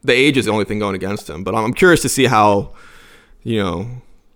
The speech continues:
he's covered and how the fans in his new,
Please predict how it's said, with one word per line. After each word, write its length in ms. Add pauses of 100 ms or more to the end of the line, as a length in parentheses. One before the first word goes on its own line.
(140)
he's 220
covered 800
and 180
how 220
the 100
fans 540
in 80
his 200
new, 340